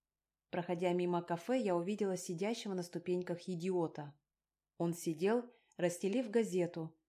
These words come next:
и вертел зажигалкой. Увидев нас, идиот побагровел от злости и направился к нам решительной походкой. По его виду я поняла – что настроен он сурово, и поэтому снисхождения нам ждать не следует.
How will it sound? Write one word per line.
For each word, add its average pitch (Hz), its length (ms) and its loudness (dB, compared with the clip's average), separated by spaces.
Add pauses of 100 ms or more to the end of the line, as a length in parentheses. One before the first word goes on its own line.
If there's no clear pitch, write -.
(120)
и 185 140 0
вертел 175 340 0
зажигалкой. 165 800 -2 (380)
Увидев 165 420 0
нас, 202 340 2 (380)
идиот 196 480 2
побагровел 175 680 4
от 170 120 0
злости 170 440 0
и 165 60 0
направился 208 600 0
к - 80 -6
нам 180 240 0
решительной 170 560 -2
походкой. 160 680 -6 (1000)
По 190 80 4
его 180 280 6
виду 214 280 2
я 208 140 6
поняла – 190 560 2 (280)
что - 200 -2
настроен 196 640 4
он 185 120 2
сурово, 175 640 0 (480)
и 185 100 -2
поэтому 185 580 2
снисхождения 180 800 0
нам 165 160 0
ждать 170 280 -4
не 175 80 0
следует. 156 640 -4